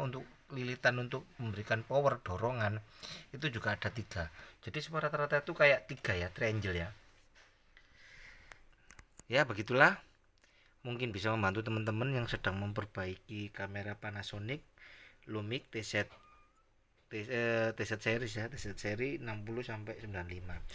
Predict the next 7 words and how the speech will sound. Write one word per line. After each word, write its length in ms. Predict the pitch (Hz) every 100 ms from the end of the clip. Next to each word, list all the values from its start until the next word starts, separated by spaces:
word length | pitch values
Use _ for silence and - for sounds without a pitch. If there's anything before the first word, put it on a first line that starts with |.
| - - -
Mungkin 160 | 113 110
bisa 240 | 95 101
sedikit 320 | 98 107 107
membantu 480 | 107 98 92 107 104
dari 80 | 90
saya 320 | - 95 104
informasinya. 720 | 110 104 98 95 - 101 123